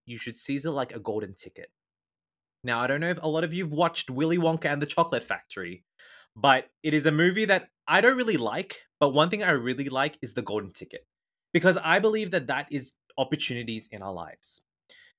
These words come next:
We get these golden tickets handed to us. "Victor, become an M C for us so that you could just speak English and in front of a lot of people. Victor,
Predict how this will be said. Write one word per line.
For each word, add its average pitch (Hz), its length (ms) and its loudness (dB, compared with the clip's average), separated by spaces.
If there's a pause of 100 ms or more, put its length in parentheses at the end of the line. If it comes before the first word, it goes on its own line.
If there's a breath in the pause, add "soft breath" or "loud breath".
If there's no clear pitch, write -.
(160)
We 208 160 2
get 220 240 2
these 233 160 -2
golden 180 240 2
tickets 160 320 -4
handed 104 260 -8
to - 140 -14
us. - 280 -14 (500)
"Victor, 170 400 2 (220)
become 165 280 0
an 165 100 -2
M 143 140 0
C 131 220 -8
for 117 160 -4
us 104 220 -2
so 123 120 -2
that 110 160 -2
you 120 100 -8
could 117 180 -14
just - 300 -10
speak - 380 -6
English 123 440 -2
and 110 320 -6 (260)
in 131 100 -8
front 120 160 2
of 113 60 -2
a 110 40 -2
lot 107 140 0
of 104 60 -10
people. - 380 -16 (360 loud breath)
Victor, 131 500 2